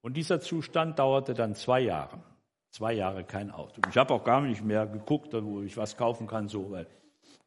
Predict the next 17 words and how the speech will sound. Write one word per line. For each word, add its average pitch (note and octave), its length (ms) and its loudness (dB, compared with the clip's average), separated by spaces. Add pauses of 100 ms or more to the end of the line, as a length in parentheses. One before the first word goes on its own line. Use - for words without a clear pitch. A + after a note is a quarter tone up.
(240)
Gott B2 220 -2
will B2+ 160 2
offensichtlich, B2 580 -2
dass A#2 200 0
ich A2+ 120 -12
kein A#2 220 -2
Auto B2+ 340 -2
habe. C3+ 220 2
Okay, G2 440 -4 (140)
okay. D#2 420 -12 (1700)
Dann F#2+ 160 -6
ist A#2 140 -4
es C#3 140 -8
eben F#2 240 -4
so. G2 240 -2
<laughs> - 40 -14 (1600)
Ja. A2 500 8